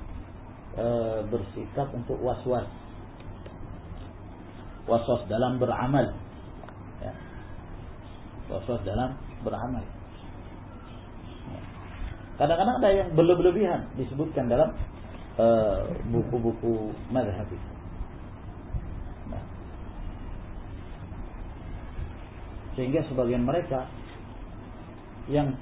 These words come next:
tidak membuka wawasan ilmu mereka untuk kembali kepada kebenaran,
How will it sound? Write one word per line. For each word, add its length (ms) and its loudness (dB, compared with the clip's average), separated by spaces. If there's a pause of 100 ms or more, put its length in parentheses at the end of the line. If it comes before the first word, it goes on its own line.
tidak 420 8
membuka 720 8
wawasan 720 10
ilmu 640 10
mereka 500 8 (380)
untuk 320 6
kembali 420 8
kepada 220 6
kebenaran, 420 2